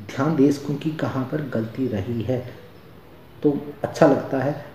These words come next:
अच्छा दोस्तों, हाँ, यदि आपको चैनल अच्छा लगता है तो आप मुझे सब्सक्राइब भी कर सकते हैं, लेकिन यदि आप सब्सक्राइब करते हैं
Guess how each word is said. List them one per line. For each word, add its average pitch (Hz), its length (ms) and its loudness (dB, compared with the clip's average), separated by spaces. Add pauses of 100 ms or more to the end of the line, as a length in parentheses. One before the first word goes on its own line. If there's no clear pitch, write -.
(100)
अच्छा 160 200 6
दोस्तों, 165 320 6
हाँ, 151 200 10
यदि 151 140 12
आपको 143 200 10
चैनल 165 420 10
अच्छा - 220 6
लगता 160 360 4
है 160 280 4 (680)
तो 175 60 8
आप 135 180 8
मुझे 135 220 4
सब्सक्राइब 160 580 4
भी 180 120 2
कर - 160 6
सकते - 340 2
हैं, 131 320 2
लेकिन 175 460 10
यदि 175 160 8
आप 156 200 12
सब्सक्राइब 185 580 4
करते 131 300 0
हैं 139 280 -2